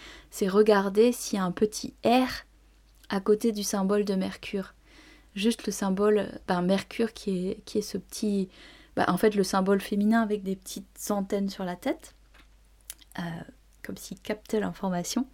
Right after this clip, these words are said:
et un petit R à côté qui peut indiquer donc, euh, que vous êtes né dans une période où Mercure est rétro-, rétrograde. Et moi, c'est mon cas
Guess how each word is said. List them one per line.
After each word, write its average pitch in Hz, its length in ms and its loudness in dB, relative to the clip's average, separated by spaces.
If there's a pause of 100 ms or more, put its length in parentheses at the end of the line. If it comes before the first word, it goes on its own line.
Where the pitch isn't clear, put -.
(500)
et 220 260 8
un 208 140 2
petit - 320 -4
R 214 200 4
à 190 80 2
côté 214 340 2
qui - 160 -16
peut - 160 -6
indiquer 190 420 0
donc, 208 340 -4
euh, 180 280 -6
que - 100 -4
vous 190 220 0
êtes 180 160 0
né 233 260 4 (480)
dans 196 140 2
une 208 180 2
période 196 360 2
où 202 40 0
Mercure 190 400 -2
est 196 140 -6
rétro-, 185 480 -8
rétrograde. 185 640 -4 (540)
Et 185 80 0
moi, 220 140 4
c'est 220 180 0
mon 180 200 0
cas 294 280 0